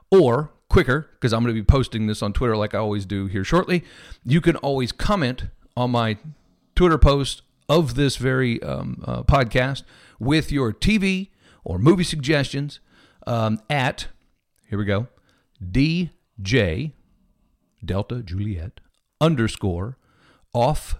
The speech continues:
the beat. Okay? D J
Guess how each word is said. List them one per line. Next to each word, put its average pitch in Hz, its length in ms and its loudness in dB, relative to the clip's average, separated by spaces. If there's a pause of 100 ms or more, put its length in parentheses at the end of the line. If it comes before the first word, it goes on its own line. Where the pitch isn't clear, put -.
(140)
the 117 300 -2
beat. 107 420 -4 (640)
Okay? 104 220 -4 (680)
D 135 460 -4
J 113 320 0